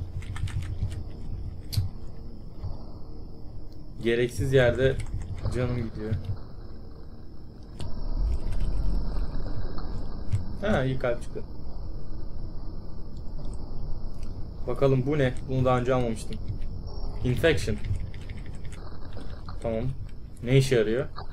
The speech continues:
Yani. Herhalde vardır bir şey. Abi durup solucan sıçıyor olmayayım. Çünkü genelde o solucan yaratıklar solucan sıçıyordu da.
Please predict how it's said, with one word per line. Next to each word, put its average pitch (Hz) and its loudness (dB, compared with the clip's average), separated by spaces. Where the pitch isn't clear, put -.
Yani. 113 0
Herhalde 113 4
vardır 117 4
bir 101 -2
şey. 110 -6
Abi 131 10
durup 135 8
solucan 147 4
sıçıyor - 2
olmayayım. 147 4
Çünkü 139 2
genelde 139 6
o 147 8
solucan 143 6
yaratıklar 147 6
solucan 143 6
sıçıyordu - 2
da. 151 8